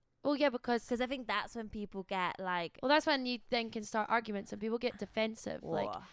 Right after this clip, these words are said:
Speaker 1: and really uptight if you're just, like, point blank accusing them.
Speaker 2: Yeah.
Speaker 1: Do you know what I mean? 'Cause then they'd be like, "Oh, why are you accusing me of, like, being this way when I'm, it's, that was never my intention?"
Speaker 2: Mm-hmm.
Speaker 1: It's like, "Okay, fine.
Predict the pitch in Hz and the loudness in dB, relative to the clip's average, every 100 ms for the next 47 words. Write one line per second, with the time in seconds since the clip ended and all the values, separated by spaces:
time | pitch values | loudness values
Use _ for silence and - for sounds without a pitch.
0 | - - 226 233 233 - - - 226 - | -8 -4 2 4 4 2 -2 -2 -2 -2
1 | 190 220 214 208 - 202 - - 208 202 | -4 -2 -2 -2 -2 -2 -2 -4 -4 -2
2 | 196 202 196 - - - 208 196 190 - | -2 -2 -2 -10 -12 -6 -2 -2 -4 -8
3 | 120 202 _ 220 170 170 135 131 - 277 | -10 -12 _ -10 -6 -4 -4 -2 4 4
4 | 254 247 214 233 254 240 233 240 233 220 | 6 2 0 4 6 6 4 6 6 6
5 | 226 220 240 226 226 220 208 202 196 202 | 4 4 2 0 -2 -4 0 0 0 -2
6 | 202 _ 208 202 196 190 - 196 185 180 | -4 _ -4 -4 -4 -4 0 2 2 -2
7 | 185 - - - - 208 190 190 190 185 | -4 -6 -8 -6 -2 0 -2 -2 -2 -2
8 | 185 190 190 190 196 196 208 185 170 175 | -2 -4 -4 -6 -4 -4 -4 -6 -6 -6
9 | 233 277 262 269 - 254 - 233 208 262 | -2 2 2 2 -2 -6 -2 0 0 -2